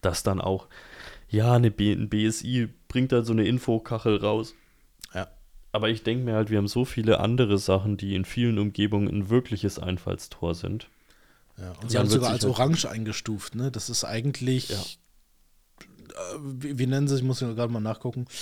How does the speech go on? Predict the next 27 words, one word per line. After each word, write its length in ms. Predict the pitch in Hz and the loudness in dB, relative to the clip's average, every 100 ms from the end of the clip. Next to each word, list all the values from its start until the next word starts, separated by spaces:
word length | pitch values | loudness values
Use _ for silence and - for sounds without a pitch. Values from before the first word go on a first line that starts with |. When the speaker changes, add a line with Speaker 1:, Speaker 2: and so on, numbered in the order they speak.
| - - _ - | -12 -12 _ -6
Speaker 2:
die, 220 | 113 113 | -4 -2
äh, 600 | 101 101 101 101 98 104 | -2 -2 0 0 -2 -4
I-T-Bedrohungslage 840 | 107 - 113 113 110 117 104 107 107 | -4 -4 -4 -4 -4 -2 0 -2 -4
ist 340 | 107 - - | -6 -6 -6
geschäftskritisch 960 | 117 107 - 127 - - - 123 120 - | -8 -4 -4 -4 -4 -6 -6 -6 -6 -4
massive 1160 | 110 - 113 110 110 107 104 104 104 104 107 101 | -4 -4 -4 -6 -4 -2 -4 -4 -4 -4 -4 -6
Beeinträchtigung 880 | 101 104 101 104 - 107 104 98 98 | -6 -8 -8 -8 -10 -10 -8 -6 -6
des 200 | 95 - | -8 -8
Regelbetriebes. 720 | 98 98 85 - 92 87 87 | -8 -8 -10 -12 -12 -12 -10
Also 160 | - 101 | -8 -4
ja, 140 | 110 | -4
klar, 280 | 113 117 101 | -2 -2 -2
wenn's 180 | 104 - | -4 -6
dich 120 | 104 | -8
erwischt, 360 | 80 95 139 - | -8 -6 -8 -8
ja, 220 | 85 170 - - | -8 -8 -12 -14
na 140 | 78 87 | -10 -8
klar. 280 | - 101 - - - - - - - | -6 -6 -8 -20 -20 -20 -20 -18 -10
Aber 160 | 98 | -8
das 120 | 95 - | -8 -8
gilt 180 | 104 | -6
halt 140 | 110 92 | -4 -4
für 140 | 95 | -6
alles, 440 | 92 139 190 - - _ _ | -2 0 0 -4 -12 _ _
für 160 | - 107 | -6 -2
alle 320 | 113 160 160 | 2 2 2
Ransomware-Geschichten. 1080 | 143 143 151 151 143 147 135 - 147 - 156 | 2 0 2 2 2 2 0 -2 -4 -4 -6